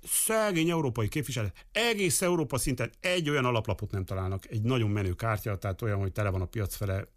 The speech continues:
nem találtak. Most itt van egy másik, ö, probléma is, hogy hátul hogy lopják el a szervizesek a videokártyákat, erről majd egy másik műsorba esetleg majd, mikor úgy lesz, ö,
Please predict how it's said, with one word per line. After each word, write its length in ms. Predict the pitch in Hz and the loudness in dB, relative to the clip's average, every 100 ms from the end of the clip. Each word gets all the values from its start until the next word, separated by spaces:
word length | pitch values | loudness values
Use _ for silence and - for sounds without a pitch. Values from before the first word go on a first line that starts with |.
| - | -12
nem 340 | 117 101 76 62 | -6 -4 -4 -6
találtak. 580 | 80 76 - - - - - - - - | -10 -12 -12 -16 -16 -20 -20 -20 -14 -6
Most 160 | 104 | -4
itt 120 | 123 135 | -2 0
van 120 | 123 | 2
egy 80 | 113 | 4
másik, 420 | 117 - 101 - | 2 0 -4 -4
ö, 180 | 98 92 87 - | -2 -2 -6 -8
probléma 400 | 101 90 95 98 | -4 -2 0 0
is, 120 | - | -2
hogy 120 | 95 | -2
hátul 320 | 110 101 101 | -2 -2 -2
hogy 200 | 87 101 - - | -2 -4 -6 -8
lopják 400 | 101 98 95 - | -6 -4 -4 -2
el 100 | 98 | -2
a 200 | 92 90 | -2 -2
szervizesek 680 | - 95 90 87 90 98 - | -2 -2 0 -2 -4 -4 -4
a 80 | 92 | -2
videokártyákat, 920 | 101 101 107 98 104 101 104 - - | 0 0 0 -2 -4 -4 -4 -6 -14
erről 320 | - 95 95 92 | -4 -2 0 0
majd 220 | 87 87 | 0 0
egy 80 | 92 | 0
másik 380 | 98 - - - | 0 0 -2 -4
műsorba 680 | 95 92 98 101 87 82 95 | -2 0 0 -2 -2 -2 0
esetleg 440 | 92 92 90 82 | -2 -4 -4 -4
majd, 220 | 90 87 | -2 -2
mikor 320 | 87 - 87 87 - - 120 123 127 | -4 -4 -6 -8 -14 -18 -16 -12 -4
úgy 140 | 98 | -2
lesz, 300 | 98 - 104 | 0 0 0
ö, 160 | 87 | -2